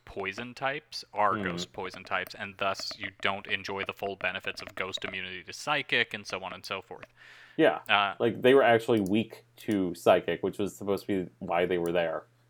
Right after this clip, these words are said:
Speaker 1: Yeah, and so Misdreavus, I think, is just sets itself apart in terms of a really cool design with, like, a,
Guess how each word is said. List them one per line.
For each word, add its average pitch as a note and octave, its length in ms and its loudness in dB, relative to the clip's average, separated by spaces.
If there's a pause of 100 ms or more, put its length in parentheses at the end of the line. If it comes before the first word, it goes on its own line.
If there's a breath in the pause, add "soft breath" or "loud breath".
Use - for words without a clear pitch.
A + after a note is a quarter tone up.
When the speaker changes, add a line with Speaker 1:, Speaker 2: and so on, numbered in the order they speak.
(1120 soft breath)
Speaker 1:
Yeah, G2+ 360 2
and B2+ 160 -6
so C#3+ 340 0
Misdreavus, E3+ 600 -2
I D3 80 4
think, C3 240 -4
is G#2+ 100 -6
just - 360 -4 (500)
sets - 500 -4
itself B2+ 400 -8
apart G2+ 480 -2
in G2 100 -16
terms G2+ 300 -6
of G2 80 -10
a G2+ 100 -4
really A2+ 360 -4 (100)
cool A#2 480 -6
design G2 720 -6
with, F#2+ 180 -10
like, F#2 240 -8
a, G#2 40 -12